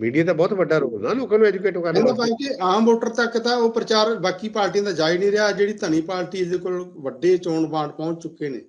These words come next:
Speaker 2: ਉਹ ਤਾਂ ਸਾਰਾ ਕੁਛ ਕਰ ਰਹੀ ਹੈ। ਫਿਰ ਇਹ ਨਿਰਪੱਖ ਕਿੱਥੋਂ ਰਹੀ ਚੋਣ ਜੀ?
Speaker 1: ਨਹੀਂ, ਦੂਸਰੀ ਗੱਲ ਹੈਗੀ ਆ, ਆਮ ਪਾਰਟੀਆਂ ਕੋਲ ਪ੍ਰਚਾਰ ਨਾ ਪਹੁੰਚੇ, ਪਰ ਆਮ ਪਾ-, ਪਾਰਟੀਆਂ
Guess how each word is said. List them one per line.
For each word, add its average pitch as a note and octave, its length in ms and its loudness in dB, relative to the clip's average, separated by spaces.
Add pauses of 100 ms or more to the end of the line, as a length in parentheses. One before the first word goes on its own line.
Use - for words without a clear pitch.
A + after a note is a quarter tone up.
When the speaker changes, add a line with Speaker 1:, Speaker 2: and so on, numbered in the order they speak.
(540)
Speaker 2:
ਉਹ F3+ 40 -8
ਤਾਂ G3+ 80 -2
ਸਾਰਾ E3 240 -2
ਕੁਛ E3 200 -6
ਕਰ D#3+ 200 -4
ਰਹੀ C#3 180 -10
ਹੈ। - 60 -20 (360)
ਫਿਰ A#3 80 2
ਇਹ C4+ 300 -2
ਨਿਰਪੱਖ A3 500 -2
ਕਿੱਥੋਂ A#3+ 320 -4
ਰਹੀ B3 140 0
ਚੋਣ F#3 260 0
ਜੀ? A2 140 -10 (180)
Speaker 1:
ਨਹੀਂ, B3 160 0 (180)
ਦੂਸਰੀ A#3+ 320 -2
ਗੱਲ F#3 200 2
ਹੈਗੀ F3 240 0
ਆ, B3 80 4
ਆਮ G#3+ 160 -2
ਪਾਰਟੀਆਂ A3 380 0
ਕੋਲ A#3 120 -2
ਪ੍ਰਚਾਰ G3 400 -4
ਨਾ F3+ 180 -2
ਪਹੁੰਚੇ, G3 300 -2
ਪਰ A3+ 180 -6
ਆਮ F#3+ 200 -4
ਪਾ-, F#3+ 300 -4 (160)
ਪਾਰਟੀਆਂ E3+ 600 -2